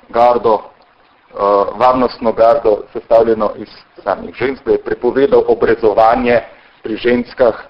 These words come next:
v, v <clears throat> Burkini Faso in hkrati, da je prodal vse vladne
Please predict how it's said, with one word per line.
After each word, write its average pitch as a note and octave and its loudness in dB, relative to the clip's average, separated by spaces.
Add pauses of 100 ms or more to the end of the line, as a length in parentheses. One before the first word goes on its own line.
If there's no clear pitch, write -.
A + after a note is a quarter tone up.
(520)
v, A2+ -2 (440)
v A2 2 (280)
<clears throat> - -4
Burkini C#3 0
Faso - 0 (260)
in F#3+ 0
hkrati, F#3 2
da D3 2
je C#3 4
prodal B2+ 2
vse B2+ -4
vladne A2+ 0